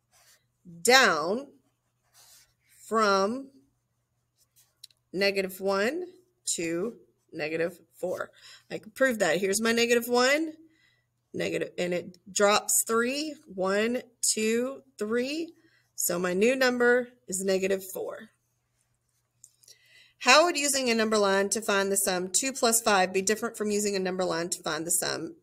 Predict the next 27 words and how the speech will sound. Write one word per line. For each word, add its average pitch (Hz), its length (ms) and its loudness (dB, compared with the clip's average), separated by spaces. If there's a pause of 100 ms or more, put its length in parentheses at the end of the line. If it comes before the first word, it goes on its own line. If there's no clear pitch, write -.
negative 170 280 -6
two 240 140 -2
plus 269 260 0 (100)
five? - 200 -8 (540)
So 240 220 4
let's 254 280 4
think 302 200 -2
of 247 100 -2
our 226 100 6
number 196 260 0
lines. - 460 -6
If - 140 -12
we 240 120 -2
have 240 260 2
negative 269 440 0 (100)
two, 202 280 0
or 196 120 2
two 254 520 0 (1080)
and 190 220 -6
five, 190 480 4 (2000)
when 247 280 4
it's 247 180 2
positive, 320 760 2 (800)
it 220 160 -2
goes 226 220 2
that 202 260 0
way. - 260 -10